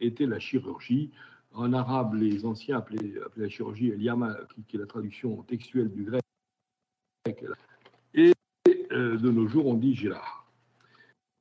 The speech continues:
Donc, la pharmacopée d'Avicenne, dans ce livre deux, est extrêmement structurée, extrêmement organisée. Il s'appuie sur des fiches qu'il appelle alwah,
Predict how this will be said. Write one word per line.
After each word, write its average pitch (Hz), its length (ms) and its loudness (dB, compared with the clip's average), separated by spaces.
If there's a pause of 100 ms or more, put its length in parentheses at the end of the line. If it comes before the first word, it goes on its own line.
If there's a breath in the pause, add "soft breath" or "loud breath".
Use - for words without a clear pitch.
(480)
Donc, 214 240 8
la 190 140 6
pharmacopée 202 1000 6
d'Avicenne, 160 720 2
dans 139 200 2
ce 135 360 2 (160)
livre 139 380 4
deux, 214 280 2
est 165 140 2
extrêmement 202 720 0
structurée, 175 960 0
extrêmement 185 720 -2
organisée. 139 800 4 (380)
Il 156 160 -10
s'appuie 208 680 2
sur 175 340 -4
des 151 200 2
fiches - 500 -4
qu'il 143 100 2
appelle 127 400 0
alwah, 131 480 4